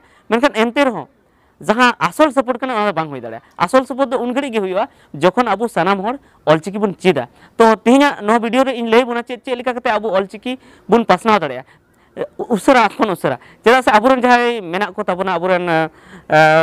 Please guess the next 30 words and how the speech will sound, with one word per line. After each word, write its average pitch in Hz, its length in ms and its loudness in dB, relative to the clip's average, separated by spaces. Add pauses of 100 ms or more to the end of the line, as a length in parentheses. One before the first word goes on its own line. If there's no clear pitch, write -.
(640)
ᱢᱮᱱᱟᱜ 196 260 2
ᱠᱚ 220 60 2
ᱛᱟᱵᱚᱱᱟ 214 240 2
ᱡᱟᱦᱟᱸᱭ 196 240 0
ᱥᱚᱢᱟᱡᱽ 180 320 0
ᱥᱮᱵᱤ 180 200 -2
ᱢᱮᱱᱟᱜ 165 240 -6
ᱠᱚ 170 80 -8
ᱛᱟᱵᱚᱱᱟ, 160 300 -4
ᱚᱱᱟ 156 140 -2
ᱥᱟᱶᱛᱮ 160 340 0 (300)
ᱚᱞᱪᱤᱠᱤ 165 300 0
ᱢᱟᱪᱮᱫ 165 300 0
ᱢᱮᱱᱟᱜ 160 220 -2
ᱠᱚ 160 100 -6
ᱛᱟᱵᱚᱱᱟ, 156 400 0 (420)
ᱟᱨᱦᱚᱸ 202 600 4 (540)
ᱟᱭᱢᱟ 175 280 4
ᱢᱮᱱᱟᱜ 214 240 0
ᱠᱚ 208 80 -2
ᱛᱟᱵᱚᱱᱟ, 208 340 2
ᱩᱱᱠᱩ 208 160 -6
ᱠᱚ 226 80 0
ᱢᱮᱱᱮᱫᱼᱟ 220 340 -2
ᱡᱮ 214 120 0
ᱫᱩ 175 140 0
ᱦᱟᱡᱟᱨ 196 240 0
ᱯᱚᱸᱪᱤᱥ 196 360 -6
ᱫᱷᱟᱹᱵᱤᱡ 180 240 -2
ᱟᱵᱚ 190 280 -2